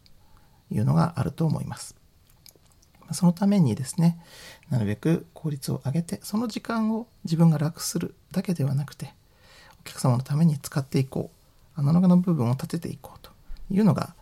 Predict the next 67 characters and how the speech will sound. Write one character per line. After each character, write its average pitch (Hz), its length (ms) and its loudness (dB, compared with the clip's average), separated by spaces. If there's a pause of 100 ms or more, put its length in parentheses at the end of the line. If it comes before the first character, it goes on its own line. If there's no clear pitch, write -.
(200)
デ - 140 -4
ジ 131 100 -4
タ 160 60 -6
ル 165 60 -6
事 - 180 -8
業 - 140 -6
の 127 200 2
考 139 260 0
え 123 60 -2
方 - 380 -4 (260)
の、 135 180 -2 (1300)
ま - 80 -18
あ、 - 60 -20 (180)
根 135 160 8
本 135 240 2 (200)
に 131 200 2
な 127 80 2
っ - 40 -6
て - 140 -8
い - 40 -6
ま - 100 -8
す。 - 180 -14 (1600)
つ - 140 -2
い、 - 100 -2 (320)
ま 135 80 -4
あ、 - 20 -18
効 - 160 -2
率 131 280 0
を 120 200 0
上 117 80 -2
げ 117 100 -4
て、 160 440 -4
ま 123 80 2
あ、 110 40 2
楽 117 300 0
を 117 60 0
す - 140 -6
る - 260 -2
み 107 80 -4
た - 120 -8
い - 40 -6
な - 100 -4
感 - 180 -4
じ - 160 -4
に、 107 180 -2
え、 135 100 0
見 113 140 0
え 104 40 -2
て 113 120 -10
し - 140 -6
ま 107 180 -2
う 101 60 -4
と - 140 -10
い 104 100 -2
う 107 40 -4
部 113 120 -2
分 - 180 -2
も - 220 -2 (160)
あ - 120 -6
る 92 80 -4
と - 120 -8
思 101 180 0
う 95 40 0
ん - 40 -2
で 135 80 -6
す - 100 -10
が、 131 200 -6